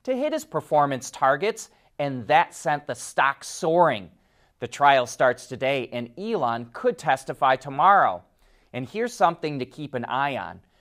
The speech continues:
The judge who will hear this case is the same one who heard the case that ended up forcing Elon to buy Twitter.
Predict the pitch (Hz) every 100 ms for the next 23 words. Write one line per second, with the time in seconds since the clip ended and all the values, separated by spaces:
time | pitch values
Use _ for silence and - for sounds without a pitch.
0 | _ _ 147 127 156 156 160 - 160 123
1 | 107 - 233 285 214 120 - 131 117 120
2 | - - _ - 131 - 127 - 220 240
3 | 233 208 175 123 123 156 175 127 - 220
4 | 190 117 - - _ _ - 123 - 156
5 | 139 123 - - 143 135 139 117 - 202
6 | 196 113 104 117 131 110 110 117 - 143
7 | 123 104 92